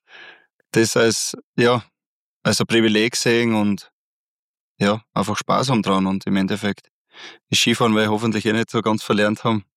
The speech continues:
wird man dann eh sehen im Sommer, aber nein, im Normalfall nicht und von dem her einfach, ja, gut fit sein einfach und dann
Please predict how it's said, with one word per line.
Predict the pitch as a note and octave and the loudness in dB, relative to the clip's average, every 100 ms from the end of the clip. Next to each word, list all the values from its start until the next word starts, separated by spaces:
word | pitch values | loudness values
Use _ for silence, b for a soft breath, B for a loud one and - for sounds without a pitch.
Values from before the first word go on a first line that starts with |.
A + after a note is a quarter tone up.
| - | -2
wird | A#2 A2+ | 0 2
man | A#2+ | 2
dann | A2+ | 2
eh | A#2 | 2
sehen | - C3+ | 0 -2
im | C3+ C#3+ | 0 -2
Sommer, | - B2+ C3 | 0 0 2
aber | A#2 A2 A2 - B B B B | 2 0 -2 -4 B B B B
nein, | G#2 F#2 | 2 2
im | F#2 | 2
Normalfall | G2+ F2+ F2 - | 2 2 -2 -2
nicht | F2+ F2+ F#2+ | -2 0 -2
und | F2+ | -4
von | - | -2
dem | F2 F2 | -2 0
her | F2+ | -2
einfach, | F2 - - | -4 -8 -4
ja, | F#2+ F2+ | -2 0
gut | G#2+ G2 | -2 -2
fit | - G#2+ | -2 -4
sein | - G2+ | -2 -2
einfach | F#2 F#2+ | -2 -4
und | G2 F#2 | -8 -4
dann | F2+ F2 | -4 -6